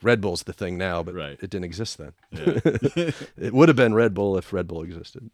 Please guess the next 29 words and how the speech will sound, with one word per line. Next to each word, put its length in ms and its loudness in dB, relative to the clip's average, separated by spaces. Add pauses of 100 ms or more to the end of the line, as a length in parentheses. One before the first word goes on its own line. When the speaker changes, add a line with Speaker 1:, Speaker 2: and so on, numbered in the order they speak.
(140)
Speaker 1:
<laughs> 200 -4
Speaker 2:
Well, 120 4
and 120 2
it's 160 -4
just, 220 -4
it's 180 -10
so 720 -6
weird 460 -4
because 340 -6
it's, 220 -10
um, 400 -6 (1080)
it's 140 -12
like 160 -12
the 80 -6
difference 420 -6
between 520 -6 (680)
it, 120 -8 (100)
well, 200 2
anybody 520 -2
in 80 -8
the 60 -10
cyc-, 520 -12
any 220 -2
cycling 440 -8
Speaker 1:
You 40 -12
Speaker 2:
athlete, 460 -10
pro 200 -2
cycling 400 -8
athlete, 320 -10